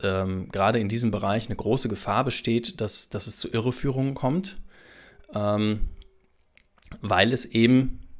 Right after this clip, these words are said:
mm, relativ schwierig ist, was darunter zu verstehen ist. Also der,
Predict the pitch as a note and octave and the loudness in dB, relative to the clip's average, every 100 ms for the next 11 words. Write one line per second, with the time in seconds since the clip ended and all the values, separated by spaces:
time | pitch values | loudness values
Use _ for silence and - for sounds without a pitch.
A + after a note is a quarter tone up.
0 | - _ _ _ - - - - - - | -20 _ _ _ -10 -10 -14 -16 -18 -18
1 | - - - A2+ G#2+ B2 A2+ - - A2 | -18 -18 -8 -2 2 2 0 0 0 0
2 | A2 D3 C3+ C3 C#3+ - - A2 - - | 0 2 2 2 -2 -2 -2 0 0 -2
3 | - A2+ A2 B2 C3 A2+ - - - - | 0 2 4 2 2 -2 -4 -4 -2 -2
4 | - A#2+ G2 - - - F#2 F#2 F#2+ F#2+ | 0 0 0 -2 -4 -4 -4 -2 0 0
5 | F#2+ | 0